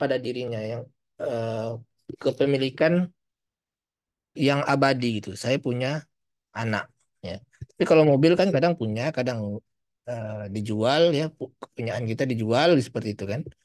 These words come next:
Eh, tidak melekat dalam diri kita. Nah, biasanya kalau seperti ini menggunakan la. Hal laka walad? Ya.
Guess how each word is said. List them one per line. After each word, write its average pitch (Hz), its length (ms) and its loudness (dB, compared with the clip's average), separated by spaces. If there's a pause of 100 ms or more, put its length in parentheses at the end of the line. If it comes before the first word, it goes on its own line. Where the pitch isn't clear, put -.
(480)
Eh, 104 140 -2 (100)
tidak 117 260 2
melekat 120 380 0
dalam 113 280 -2
diri 107 220 -8
kita. 90 160 -8 (1000)
Nah, 120 160 4
biasanya 123 380 4
kalau 120 180 4 (380)
seperti 117 320 -6
ini 127 100 0 (180)
menggunakan 117 460 -2 (140)
la. 110 80 2 (720)
Hal 131 200 0
laka 131 240 0 (160)
walad? 143 260 2 (1400)
Ya. 85 80 -16